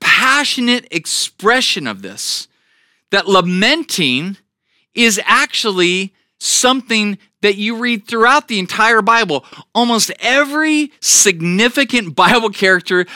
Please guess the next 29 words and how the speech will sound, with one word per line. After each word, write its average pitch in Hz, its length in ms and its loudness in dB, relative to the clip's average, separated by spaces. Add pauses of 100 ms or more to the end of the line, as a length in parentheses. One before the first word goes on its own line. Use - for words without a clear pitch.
(120)
that 175 180 0
we've 185 340 2
learned 170 480 2
about 220 460 2 (500)
as 165 540 0
maybe 165 340 0
kids 196 460 2
in 135 260 -6 (120)
kids' 208 280 0
church 202 480 0
or 147 100 -2
youth 180 440 -4
in 131 180 -2
youth 156 360 -4
ministry 214 600 -2 (1300)
had 277 480 2
a 214 280 2
time 196 640 0
in 196 220 -2
their 185 160 2
life 196 380 2
where 180 200 2
they 208 260 2
lamented. 208 720 0 (840)
And 208 220 2
there's 214 140 4
something 285 480 0
about 262 260 2
lamenting 185 960 0